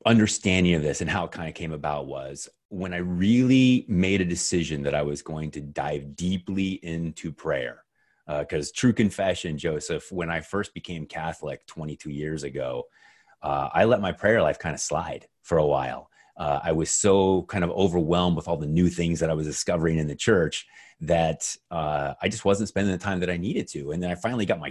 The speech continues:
I came back to my senses and said, "Okay, I really need to dive back into my prayer life and, and use all these graces that I'm getting now through the sacraments, et cetera."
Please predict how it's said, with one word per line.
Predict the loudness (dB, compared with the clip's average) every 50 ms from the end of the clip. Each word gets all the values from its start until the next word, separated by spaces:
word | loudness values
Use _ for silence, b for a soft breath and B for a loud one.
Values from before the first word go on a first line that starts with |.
| -10 -12 -10 -8 -8
I | -6
came | -4 -4 -4
back | -2 -4 -4
to | -4
my | -6 -8 -8
senses | -6 -4 -4 -2 -2 -4 -6 -8 -10 -10 -12 -16 _ _ _ _ _ _ _ _ _
and | -6 -4 -4 -2 -2 -2 -4 -4 -4
said, | -4 -4 -4 -4
"Okay, | -4 -2 0 0
I | 0
really | 0 0 0 0 0
need | 2 2 0
to | 0
dive | 0 2 2 2 2 2 2
back | 0 0 0 -2 -2
into | -2 -2 -2
my | -2 -4 -6
prayer | -8 -4 0 2 2 4 2
life | 2 0 -2 -2 -6 -8 -12 -16 _
and, | -12 -10 -10 -10 -10
and | -10 -10 -8 -2
use | 2 4 6 6 6 4
all | 4 2
these | 0 -2 -2
graces | -2 -2 0 0 -2 -4 -6 -8 -8
that | -8 -8
I'm | -8 -10 -10
getting | -8 -6 -6 -6 -6 -6
now | -8 -10
through | -12 -12 -14
the | -16 -12
sacraments, | -10 -10 -10 -10 -12 -14 -18 -18 -18
et | -18 -10
cetera." | -6 -4 -2 -2 -2 -4 -6